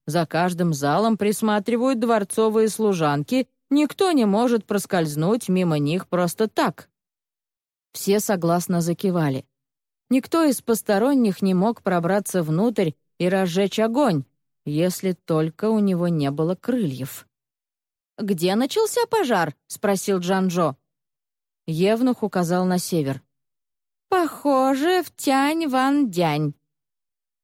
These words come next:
это был главный павильон всего комплекса Хугатянь, расположенный прямо за храмом.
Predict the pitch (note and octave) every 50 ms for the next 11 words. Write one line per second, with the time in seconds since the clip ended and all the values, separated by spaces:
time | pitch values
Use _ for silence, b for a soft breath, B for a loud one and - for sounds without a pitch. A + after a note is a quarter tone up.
0 | _ _ _ _ - G3 B3+ D#4 D#4+ D4 - D4+ C4 A3+ C4+ C#4+ C#4 B3+ G3 G#3+
1 | G3+ A3 B3+ C#4+ C#4 B3 C4 B3+ A#3+ - - G#3 F#3+ G3 G3 G3 F3 E3+ F#3+ G#3+
2 | A#3 A3+ A3 - - - G3+ F#3 E3+ E3 F3 G3 A3 G#3+ - - F#3+ G3 G3+ G3+
3 | F3+ G3 F3+ E3+ - - F#3 E3 - - F3 C#3 D#3+ C#3+ C3+ - - F#3+ G#3+ A#3
4 | A#3 A3+ - _ _ _ _ _ - D#3 F#3 F3+ - - - G3 G3+ A#3 C4+ D4
5 | C4 C#4 C4 C4 C4 B3+ B3+ - - E3 E3+ F3+ F#3+ G3 F#3+ F3+ F3+ F3 F3 E3
6 | - - F3 E3 D#3 C#3 C3+ C3 B2+ -